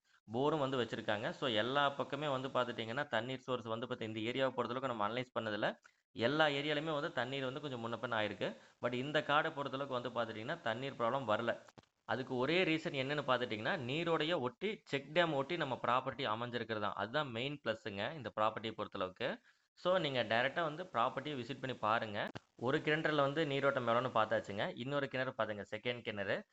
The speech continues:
இந்த கிணற்றுலயும் வந்து பாத்தீங்கன்னா, தண்ணீர் வந்து உங்களுக்கு மேலாப்புல இருக்குது. So, தண்ணீருக்கு வந்து பிரச்சனை கிடையாதுங்க. மொத்தமா வந்து பதினெட்டு ஏக்கர் வாங்கினா, ஃபர்ஸ்ட் வந்து தோப்புனால நீங்க தண்ணீர் வந்து சமாளிக்குமா அப்படின்னு பார்க்கணும். அதுதான் மெயின். இந்த ப்ராப்பர்ட்டி வந்து தண்ணீருக்கு எந்த ப்ராப்ளம் இருக்காது.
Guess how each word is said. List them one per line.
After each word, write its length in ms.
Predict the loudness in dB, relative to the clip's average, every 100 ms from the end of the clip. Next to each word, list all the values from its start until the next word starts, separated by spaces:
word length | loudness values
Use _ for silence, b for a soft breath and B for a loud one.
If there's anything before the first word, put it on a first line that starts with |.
| _ -10
இந்த 160 | -2 0
கிணற்றுலயும் 440 | 0 -2 2 2
வந்து 140 | 2 2
பாத்தீங்கன்னா, 300 | 2 2 2
தண்ணீர் 340 | 0 2 0
வந்து 160 | -2 -2
உங்களுக்கு 260 | -6 -6 -2
மேலாப்புல 500 | 0 2 0 -2 -6
இருக்குது. 300 | -6 -6 -6 -8 _ _ -6
So, 60 | -4
தண்ணீருக்கு 540 | 0 0 0 -4 -4 -4
வந்து 160 | -4
பிரச்சனை 320 | -4 -4 -4 -4
கிடையாதுங்க. 500 | 0 2 2 2 -2 -4
மொத்தமா 360 | -6 -4 -2 0
வந்து 180 | 0 -2
பதினெட்டு 400 | 0 0 0 -2
ஏக்கர் 260 | -2 -2 -2
வாங்கினா, 240 | 0 -2 0
ஃபர்ஸ்ட் 280 | 0 -2 -6
வந்து 200 | -6 -6
தோப்புனால 500 | -4 -4 -2 0 0
நீங்க 180 | 0 -4 -2
தண்ணீர் 380 | -2 0 -2 -2
வந்து 140 | -4
சமாளிக்குமா 560 | -4 0 0 0 -2 -2
அப்படின்னு 260 | 0 -2 2
பார்க்கணும். 440 | 2 2 -4 -4 -8 _ -6
அதுதான் 400 | -4 0 0 0
மெயின். 340 | -2 -4 -4 -6 -10 -20 -8
இந்த 160 | -4 0
ப்ராப்பர்ட்டி 460 | 2 2 2 -2
வந்து 200 | -4 -4
தண்ணீருக்கு 440 | -2 -2 -2 -4 -4
எந்த 200 | -2 -2
ப்ராப்ளம் 360 | 2 2 2
இருக்காது. 400 | -2 0 0 0